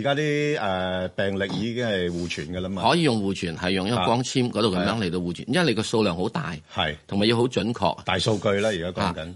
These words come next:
Speaker 2: 唔係大數據嘅問題，大數據係
Speaker 1: 啊。
Speaker 2: 即係搵你呢樣嘢，其實佢只係你嗰個病歷呢個數據。
Speaker 1: 啊。嗯。
Speaker 2: 呢個數據呢嘢去到之後，佢做返張圖譜，要整返張樣出嚟。
Speaker 1: 係。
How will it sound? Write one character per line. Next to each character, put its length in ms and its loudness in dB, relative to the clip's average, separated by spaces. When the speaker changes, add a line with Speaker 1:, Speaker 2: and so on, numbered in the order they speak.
Speaker 2:
唔 80 -4
係 160 2
大 160 0
數 160 0
據 100 0
嘅 80 2
問 160 -2
題， 120 -2
大 180 -2
數 160 0
據 80 0
係 40 4
Speaker 1:
啊。 120 2
Speaker 2:
即 320 -6
係 180 2
搵 120 0
你 60 2
呢 140 2
樣 0 -
嘢， 200 0
其 80 -8
實 160 2
佢 260 4
只 360 -2
係 160 6
你 80 2
嗰 40 6
個 100 4
病 140 0
歷 100 -4
呢 140 -4
個 80 4
數 180 0
據。 80 2
Speaker 1:
啊。 80 2
嗯。 140 -4
Speaker 2:
呢 80 4
個 60 6
數 180 2
據 80 2
呢 100 2
嘢 300 2
去 80 2
到 100 2
之 120 0
後， 100 2
佢 80 2
做 140 0
返 160 0
張 160 -2
圖 260 -2
譜， 340 -2
要 60 2
整 180 -6
返 120 -4
張 180 -2
樣 420 -2
出 120 -2
嚟。 180 -2
Speaker 1:
係。 200 -6